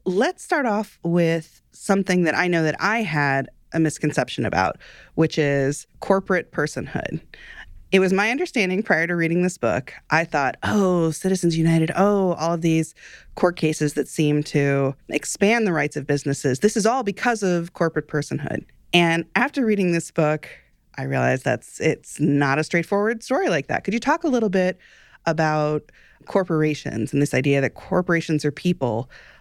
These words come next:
and actually how businesses have been able to expand their civil rights?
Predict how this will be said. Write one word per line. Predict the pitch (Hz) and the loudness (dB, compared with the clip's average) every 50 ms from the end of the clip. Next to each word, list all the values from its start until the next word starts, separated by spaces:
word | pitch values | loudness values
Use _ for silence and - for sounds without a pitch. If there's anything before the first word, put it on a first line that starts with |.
| - - - | -18 -8 -2
and | - 139 139 135 139 139 135 135 139 131 - - _ - - | 0 0 2 2 2 2 2 2 0 0 -4 -8 _ -6 -4
actually | 139 - - 165 156 151 | -4 -2 0 0 0 0
how | - - 233 262 285 262 220 175 151 | 0 0 0 2 2 2 0 0 -2
businesses | 151 156 147 - - - - 135 131 | -2 -4 -4 -4 -6 -4 -4 -4 -2
have | - 139 | -2 0
been | 123 131 135 | 0 2 2
able | 139 139 135 135 131 | 2 2 2 0 0
to | - - 131 | 0 0 -2
expand | 113 - - - - 135 120 107 92 - | -2 -4 -6 -4 -2 -2 0 0 -2 -2
their | 127 - 120 90 - - | 0 0 0 0 0 -2
civil | - - - - - | -2 -2 -2 -2 0
rights? | - - - - - - | -2 -2 -4 -8 -12 -14